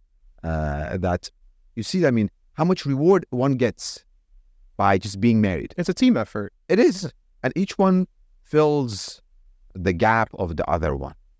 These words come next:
Speaker 1: Not having this and completely to be separated, she does what she does and he does what he does and all the issues that they're going through and all the sins. So you, we see Allah is trying through these rewarding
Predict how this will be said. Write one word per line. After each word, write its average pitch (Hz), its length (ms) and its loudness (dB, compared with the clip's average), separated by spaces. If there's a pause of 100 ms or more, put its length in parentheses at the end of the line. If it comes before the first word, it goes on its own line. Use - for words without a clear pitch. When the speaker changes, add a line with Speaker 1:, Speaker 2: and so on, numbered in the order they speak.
(440)
Speaker 1:
Not 127 200 4
having 123 320 0
this - 440 -4 (440)
and 104 120 -6
completely 110 600 0
to 95 160 -6
be 98 140 -2
separated, 95 720 0 (280)
she - 180 -2
does 117 260 4
what 107 160 0
she 120 160 -4
does 104 260 2
and 92 100 -4
he 107 120 0
does 107 240 0
what 98 140 0
he 104 160 -2
does 101 260 0
and 90 100 -2
all 107 180 4
the 113 120 0
issues 110 220 -4
that 92 160 0
they're 104 160 2
going 107 240 0
through 107 240 -2
and 95 100 -2
all 113 260 0
the 110 120 -2
sins. 101 380 -4 (340)
So 120 340 0 (100)
you, 113 180 -10
we 117 100 -4
see - 220 -6
Allah 123 380 2
is - 240 -6
trying 123 400 0
through 107 360 -2
these 104 340 -2
rewarding 113 760 0